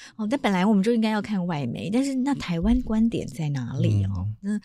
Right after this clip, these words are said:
Speaker 1: 这个是非常重要，所以我们现在当然也期待说我们有台湾 Plus，
Speaker 2: 嗯。
Speaker 1: 哦，但它能不能发挥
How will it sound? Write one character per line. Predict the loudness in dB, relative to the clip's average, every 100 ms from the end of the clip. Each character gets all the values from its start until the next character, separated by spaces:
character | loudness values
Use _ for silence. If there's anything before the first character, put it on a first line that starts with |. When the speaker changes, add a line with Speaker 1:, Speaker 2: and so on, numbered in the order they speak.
| -12 -16
Speaker 1:
这 | -4
个 | 0 2
是 | 2 -2
非 | -2
常 | -2 -2
重 | -2 -2
要， | 0 0
所 | 0
以 |
我 |
们 | 0
现 | 0 0
在 | 0
当 | 0 0
然 | 0
也 | -2
期 | -2 -2 -2 0
待 | 0 -2
说 | -2 -4
我 |
们 | -2
有 | -4
台 | -6 -8
湾 | -8 -8
Plus， | -8 -10 -10 -20 -20 _ -8
Speaker 2:
嗯。 | -8 -6
Speaker 1:
哦， | -2
但 | -2
它 | 0 0 0 -4 -6
能 | -2 2
不 | 2
能 | 2 -2
发 | -4 -8
挥 | -6 -4